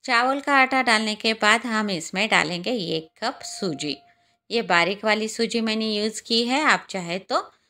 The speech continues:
मोटी वाली सूजी भी यूज़ कर सकते हो, लेकिन डोसा बनाने से पहले उसे थोड़ा सा पीस लें मिक्सी में। अब मैंने डाल दिया है टेस्ट के अनुसार नमक और इसके बाद में डाल दिया है मैंने इसमें जो हमने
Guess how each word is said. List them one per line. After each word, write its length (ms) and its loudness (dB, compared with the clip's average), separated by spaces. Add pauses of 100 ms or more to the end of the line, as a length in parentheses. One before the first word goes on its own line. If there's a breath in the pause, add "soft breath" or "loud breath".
(220 soft breath)
मोटी 280 -2
वाली 280 2
सूजी 340 -2
भी 160 0
यूज़ 160 0
कर 160 -4
सकते 360 -6
हो, 160 -4
लेकिन 540 -4
डोसा 340 -2
बनाने 420 -2
से 160 -4
पहले 340 -4
उसे 360 -4
थोड़ा 260 -2
सा 200 2 (600 loud breath)
पीस 280 -6
लें 380 -2
मिक्सी 380 -2
में। 180 0 (680)
अब 200 -2
मैंने 300 0
डाल 220 2
दिया 220 0
है 120 2
टेस्ट 340 -6
के 100 -10
अनुसार 420 -2
नमक 380 -6 (360)
और 140 -4
इसके 280 -4
बाद 220 4
में 220 -4
डाल 220 4
दिया 280 0
है 180 -4
मैंने 300 -2
इसमें 360 -6 (380)
जो 200 0
हमने 460 -6